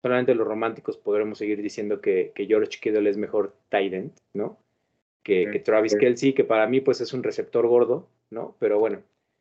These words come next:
Speaker 1: eh, tres títulos de Super Bowl tiene Travis Kelce. Para quienes son Swifties y piensan que apenas fue el primero que ganó por su novia, no, ya lleva tres.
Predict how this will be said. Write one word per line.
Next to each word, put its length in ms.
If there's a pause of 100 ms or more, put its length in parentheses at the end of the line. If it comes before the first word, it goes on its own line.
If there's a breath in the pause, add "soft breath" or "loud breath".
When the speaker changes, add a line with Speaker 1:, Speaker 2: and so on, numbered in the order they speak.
(240)
Speaker 1:
eh, 640 (380)
tres 440 (800)
títulos 440
de 100
Super 240
Bowl 200
tiene 200
Travis 340
Kelce. 640
Para 300
quienes 600 (320)
son 200
Swifties 420
y 60
piensan 400
que 520
apenas 360
fue 100
el 60
primero 320
que 80
ganó 320
por 140
su 100
novia, 440
no, 380 (260)
ya 240
lleva 220
tres. 480